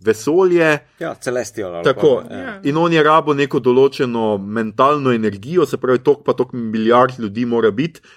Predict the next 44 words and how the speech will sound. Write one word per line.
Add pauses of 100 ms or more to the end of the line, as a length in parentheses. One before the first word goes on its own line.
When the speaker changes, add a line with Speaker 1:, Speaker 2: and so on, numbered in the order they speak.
(120)
Speaker 1:
da
se
on
lahko
rodi,
potem
pa
seveda
uniči
planet (400)
in,
a,
dalje
dela
z
vesolja,
Speaker 2:
Mhm,
Speaker 1:
kakorkoli
že. (300)
In
oni
imajo,
oni
so
tam,
da
to
poskrbijo,
da
oni
so
za
to (320)
človeštvo
varovali,
da
bi
prišlo
do
tega,
ne.
Speaker 2:
Mhm. (380)
Speaker 1:
In,
a,